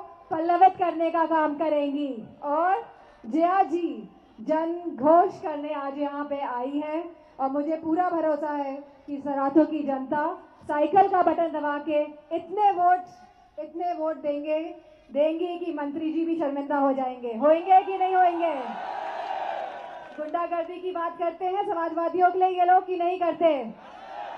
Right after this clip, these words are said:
बताइए, मंत्री जी पे कौन कौन से मुकदमे लगे हैं? ऐसी सरकार देखी है जिसने ऐसे मुख्यमंत्री, जिसने अपने ही मुकदमे हटाए हो और उप मुख्यमंत्री जिन्होंने अपने ही मुकदमे हटाए हो?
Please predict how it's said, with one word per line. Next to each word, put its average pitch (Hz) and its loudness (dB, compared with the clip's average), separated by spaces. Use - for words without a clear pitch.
बताइए, 359 0
मंत्री 339 0
जी 359 -2
पे 359 6
कौन 349 -2
कौन 359 -2
से 349 -2
मुकदमे 320 -4
लगे 294 -6
हैं? 254 -10
ऐसी 349 -4
सरकार 349 -4
देखी 359 -6
है 294 -4
जिसने 330 -4
ऐसे 349 -4
मुख्यमंत्री, 339 -6
जिसने 320 -8
अपने 370 -2
ही 370 -2
मुकदमे 330 -4
हटाए 294 -4
हो 285 -2
और 311 0
उप 349 0
मुख्यमंत्री 330 -4
जिन्होंने 311 -6
अपने 311 -6
ही 311 -2
मुकदमे 294 -4
हटाए 269 -8
हो? 233 -6